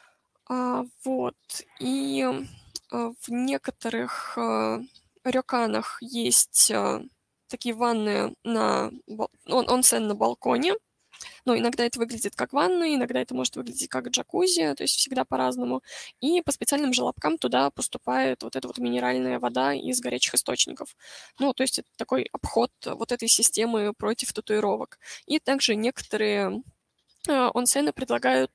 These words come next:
э, закрытые небольшие купальни, н-, ну, просто за дополнительную плату. А, вот.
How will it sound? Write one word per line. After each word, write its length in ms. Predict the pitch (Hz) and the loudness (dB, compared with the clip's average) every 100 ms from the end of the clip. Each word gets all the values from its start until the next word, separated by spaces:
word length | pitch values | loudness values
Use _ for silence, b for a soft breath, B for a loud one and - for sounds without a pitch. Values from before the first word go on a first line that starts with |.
| - | -2
э, 220 | 220 208 | -2 2
закрытые 540 | - - - - 220 | 2 2 -4 -4 -4
небольшие 420 | 208 - 233 - 233 | -2 0 0 0 -2
купальни, 540 | - - - 381 359 - B B B B - | -4 0 0 0 -4 -8 B B B B -14
н-, 120 | - _ | -14 _
ну, 200 | 247 - | -2 0
просто 360 | - 240 - 202 | 0 -2 -2 0
за 240 | 196 214 | 0 0
дополнительную 640 | 202 226 202 214 - 202 - | -2 -2 -2 0 0 0 -4
плату. 400 | - - - - _ _ _ _ _ - b b b b _ _ | -4 -4 -6 -12 _ _ _ _ _ -20 b b b b _ _
А, 180 | 247 240 269 277 - | -8 -8 -8 -14 -10
вот. 260 | 254 240 | -8 -8